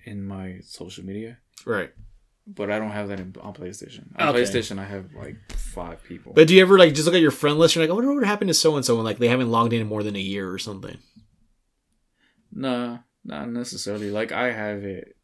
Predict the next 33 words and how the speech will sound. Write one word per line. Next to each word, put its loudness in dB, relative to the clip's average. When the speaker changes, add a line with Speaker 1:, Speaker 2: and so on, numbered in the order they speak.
Speaker 1:
as -12
logged -10
off, -12
like, -20
permanently, -10
right? -10
Speaker 2:
Oh, 4
so 2
people 2
never 4
know 4
when 2
you're -2
on? -4
Speaker 1:
Nah, -2
I -4
just -8
have -8
it -2
off -2
all -6
the -8
time. -8
Speaker 2:
Is -6
that 2
'cause 4
they, 6
like, 2
annoy 0
you 0
or -4
what? -6
Speaker 1:
No, -6